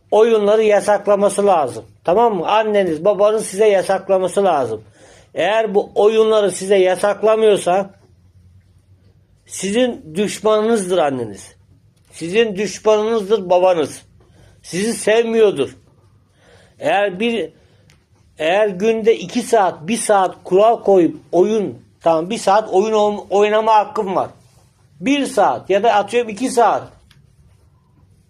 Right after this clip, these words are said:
Eğer bunu yapmazsa anneniz, babanız size en büyük günahı işliyor. Hepinizin annesine, babasına söylüyorum. En büyük annenizin, babanızın suçu budur.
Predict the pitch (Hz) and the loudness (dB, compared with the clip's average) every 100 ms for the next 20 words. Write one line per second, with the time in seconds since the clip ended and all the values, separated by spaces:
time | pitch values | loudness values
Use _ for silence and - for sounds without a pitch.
0 | _ _ _ - _ _ 147 196 226 220 | _ _ _ -20 _ _ -4 -2 -2 0
1 | 240 233 240 233 240 269 - - 214 240 | 0 2 2 0 0 0 -2 0 0 0
2 | - _ _ _ _ _ _ - 233 240 | -4 _ _ _ _ _ _ 0 0 2
3 | 233 214 185 165 226 220 220 247 277 - | 0 0 0 0 0 2 2 2 0 -4
4 | _ _ _ _ _ - 196 214 240 262 | _ _ _ _ _ -14 -6 -2 0 2
5 | 285 294 262 262 254 269 294 285 - 240 | 2 2 -2 0 0 2 0 -2 -4 0
6 | 240 240 269 233 - 190 165 113 - - | 2 4 2 -2 -6 0 0 0 -6 -18
7 | - _ _ _ _ - 254 269 269 262 | -20 _ _ _ _ -4 -2 0 -2 -2
8 | 247 269 214 233 240 240 262 254 226 233 | 0 0 0 0 0 0 0 0 2 2
9 | 202 240 226 214 185 151 120 107 _ _ | 2 0 2 2 2 0 -4 -8 _ _
10 | _ _ _ _ _ _ - 226 277 269 | _ _ _ _ _ _ -4 0 0 0
11 | 240 262 277 277 196 240 247 247 226 202 | -2 2 2 2 0 0 0 0 0 0
12 | 202 190 233 240 226 208 202 - 226 226 | 0 2 2 2 0 -2 -6 -6 -8 -4
13 | 226 247 185 151 | -2 0 0 -2